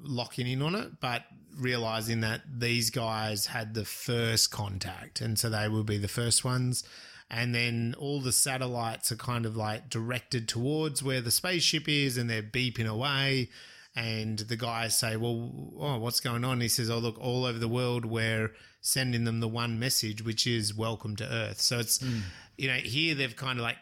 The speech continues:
Speaker 1: come as a team to get there. And then now it's like, even with the aliens, it's, it's friendship. It's, we're reaching back out to them. You know, we're
Speaker 2: Yeah,
Speaker 1: not, we're
Speaker 2: it's,
Speaker 1: not being
Speaker 2: it's,
Speaker 1: nasty.
Speaker 2: it's beautiful.
Speaker 1: Yeah, so there's
Speaker 2: And
Speaker 1: a nice
Speaker 2: the, the
Speaker 1: moment
Speaker 2: hero
Speaker 1: there.
Speaker 2: shot, and they, they all pull out their hats
Speaker 1: Yep.
Speaker 2: 'cause we've heard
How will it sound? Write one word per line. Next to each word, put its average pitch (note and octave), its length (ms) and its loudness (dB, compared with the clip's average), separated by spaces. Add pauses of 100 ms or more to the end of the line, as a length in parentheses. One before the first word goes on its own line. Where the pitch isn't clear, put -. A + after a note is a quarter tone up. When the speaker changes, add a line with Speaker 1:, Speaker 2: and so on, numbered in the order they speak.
(160)
Speaker 1:
come C3+ 280 -2
as B2 120 2
a A#2 80 2
team A#2 500 2
to A2 100 -2
get A#2+ 240 -2
there. A#2 320 0
And A#2+ 220 -2
then A#2 180 0
now A#2 300 0
it's A#2 200 -2
like, A2+ 380 -2
even A#2+ 280 0
with A2+ 120 0
the A2 120 -2
aliens, A2 640 0
it's, - 300 2
it's F#3 220 -2
friendship. G3+ 580 0
It's, - 400 2 (360)
we're B2+ 160 2
reaching C3 480 0
back A2 240 -2
out A2+ 240 -2
to - 100 -6
them. A2 240 -12 (220)
You A2+ 100 -2
know, A#2 140 0
we're D#3+ 100 2
Speaker 2:
Yeah, C#3 60 2
Speaker 1:
not, B2 200 0
we're B2+ 60 2
Speaker 2:
it's, C#3 60 2
Speaker 1:
not D3+ 160 -2
being C3+ 180 2
Speaker 2:
it's, A#2 40 0
Speaker 1:
nasty. A#2+ 400 0
Speaker 2:
it's A#2 100 -4
beautiful. C3+ 520 -4 (200)
Speaker 1:
Yeah, G#2 200 -2
so G#2+ 140 0
there's C3 160 0
Speaker 2:
And C3+ 140 0
Speaker 1:
a - 20 2
nice B2 240 0
Speaker 2:
the, - 80 -2
the A2+ 60 2
Speaker 1:
moment A2 120 0
Speaker 2:
hero E3 200 2
Speaker 1:
there. D3 100 2
Speaker 2:
shot, C#3 280 0
and C#3+ 100 -2
they, C3+ 100 2
they C3+ 220 0
all C#3+ 120 0
pull C#3 220 -6
out C3 160 -2
their B2 240 -2
hats C3 480 -6 (220)
Speaker 1:
Yep. A#2+ 120 0
Speaker 2:
'cause D3+ 140 2
we've D3 220 2
heard D3+ 420 2